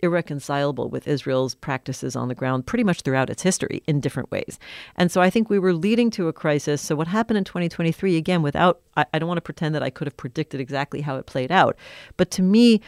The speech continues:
I didn't have to revise any of my historical analysis when I saw what was going on through twenty twenty-three,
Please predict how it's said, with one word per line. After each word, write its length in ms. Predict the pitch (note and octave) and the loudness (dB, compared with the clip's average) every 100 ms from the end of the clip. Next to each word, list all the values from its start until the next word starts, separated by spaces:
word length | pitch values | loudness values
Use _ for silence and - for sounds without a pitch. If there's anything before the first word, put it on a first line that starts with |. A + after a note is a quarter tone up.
| - _ G3+ | -10 _ 4
I 100 | A3 | 6
didn't 200 | A#3 F#3+ | 6 4
have 120 | - | 0
to 80 | D3+ | 0
revise 720 | D3+ C3+ D3 C#3+ B2 - - _ _ - | 2 2 4 4 2 -2 -10 _ _ 2
any 240 | E3+ D#3+ | 4 6
of 100 | C3+ | 2
my 140 | C3+ C3 | 0 -2
historical 640 | C#3+ - C#3+ B2+ B2+ C3 | -4 -2 0 0 0 -4
analysis 640 | B2+ C#3 D3 C#3 A#2+ A#2 | -2 0 0 -2 -6 -8
when 120 | D3 B2+ | -10 -10
I 60 | |
saw 240 | B2 C#3 B2+ | -8 -6 -6
what 80 | |
was 120 | A#2+ B2+ | -8 -8
going 300 | C#3 B2+ B2+ | -6 -4 -2
on 200 | C3 B2 | -2 -4
through 140 | B2+ | -8
twenty 220 | - B2+ | -6 -6
twenty-three, 640 | A#2+ B2 B2 - E3+ - | -6 -6 -6 -2 0 -2